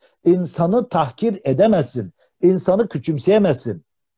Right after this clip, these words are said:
Varsa bir yanlışı dostane yönetirsin. Açık ve net bir şekilde zulme gidiyorsa o zaman durduracaksın. İstiyorsa döv. Zulme açık gitmiyorsa, her insan mazlumdur.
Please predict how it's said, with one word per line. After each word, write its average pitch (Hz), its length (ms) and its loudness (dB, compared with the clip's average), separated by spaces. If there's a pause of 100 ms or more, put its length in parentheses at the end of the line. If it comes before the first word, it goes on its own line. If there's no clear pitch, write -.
(200)
Varsa 214 460 0
bir 208 60 2
yanlışı 131 500 -2
dostane 165 680 0 (200)
yönetirsin. 117 580 -2 (240)
Açık 160 500 -2
ve 139 180 0
net 240 240 0
bir 247 100 -2
şekilde 123 480 -4 (320)
zulme 165 460 4
gidiyorsa 208 680 0 (140)
o 170 80 0
zaman 151 260 2
durduracaksın. 113 580 -6 (200)
İstiyorsa 180 460 0
döv. 143 160 2 (840)
Zulme 165 440 2
açık 170 380 -4
gitmiyorsa, 123 540 -6 (280)
her 247 200 0
insan 147 400 -2
mazlumdur. 151 600 0